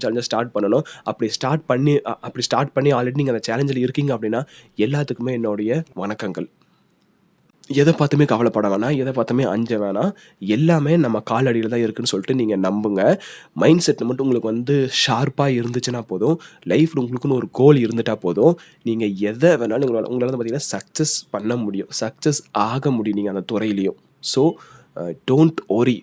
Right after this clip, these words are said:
ஓகே? அஹ், அதாவது எதுவுமே இந்த உலகத்துல வந்து பாத்தீங்கன்னா நிலையே அல்ல. இந்த உலகமே நிலையற்றது, மாற்றம் ஒன்றுதான் மாறாதது. So, அதனால இவ்வளோ விஷயங்கள் இந்த உலகத்துல இருக்கிறதுனால உங்களுடைய சின்ன சின்ன கஷ்டம்லாம் வந்து பாத்தீங்கன்னா பெரிய கஷ்டம், பெரிய பெரிய,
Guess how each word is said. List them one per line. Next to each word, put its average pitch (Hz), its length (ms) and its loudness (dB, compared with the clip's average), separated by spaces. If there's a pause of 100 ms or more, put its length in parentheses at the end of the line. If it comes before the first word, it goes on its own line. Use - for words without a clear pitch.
ஓகே? 107 360 -6 (340)
அஹ், 95 600 -4 (360)
அதாவது 123 460 -2
எதுவுமே 147 360 4
இந்த 160 140 4
உலகத்துல 131 360 0
வந்து 117 160 -2
பாத்தீங்கன்னா 127 380 -2 (240)
நிலையே 147 500 4
அல்ல. 107 400 -2
இந்த 107 160 -10
உலகமே 127 400 -2
நிலையற்றது, 120 680 0 (300)
மாற்றம் 135 440 0
ஒன்றுதான் 123 580 2
மாறாதது. 107 640 -6 (220)
So, 113 220 0
அதனால 123 520 0 (280)
இவ்வளோ 143 520 6
விஷயங்கள் 156 380 4
இந்த 113 200 2
உலகத்துல 143 220 -2
இருக்கிறதுனால 110 840 -2 (300)
உங்களுடைய 151 680 4
சின்ன 156 300 4
சின்ன 143 280 0
கஷ்டம்லாம் 127 480 -2
வந்து 131 100 -2
பாத்தீங்கன்னா 110 420 -2
பெரிய 147 300 0
கஷ்டம், 123 440 -6
பெரிய 123 240 -2
பெரிய, 131 340 -2